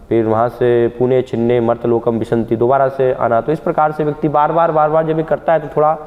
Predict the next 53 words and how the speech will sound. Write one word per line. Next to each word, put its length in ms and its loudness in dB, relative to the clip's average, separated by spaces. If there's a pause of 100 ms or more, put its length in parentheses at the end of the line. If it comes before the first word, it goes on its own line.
(320)
उसके 180 -2
अंदर 160 0
बुद्धि 260 -4
जागृत 360 0
होती 240 -10
है 60 -14 (220)
कि 60 0
मैं 140 0
कर 180 0
रहा 140 0
हूँ, 220 -2
किस 160 -6
लिए 100 2
कर 120 -2
रहा 100 -6
हूँ, 100 -10 (500)
है 60 -2
ना? 60 -2
ऊपर 260 0
जा 140 2
रहा 120 2
हूँ, 100 -2
फिर 120 0
नीचे 260 0
आ 80 4
रहा 100 0
हूँ, 280 -6
फिर 100 2
ऊपर 220 0
जा 120 2
रहा 100 2
हूँ, 80 -4
फिर 120 -2
नीचे 260 0
आ 60 4
रहा 140 -2
हूँ। 80 -10 (640)
तो 100 2
ऐसे 240 0
व्यक्ति 280 -2
ज्ञान 300 0
योग 140 2
में 200 0 (1200)
प्रवेश 280 0
करता 280 -6
है, 100 -10 (720)
है 80 -6
ना? 100 -8 (360)
फिर 120 0
ज्ञान 240 2
योग 220 0
के 80 2
बाद 500 0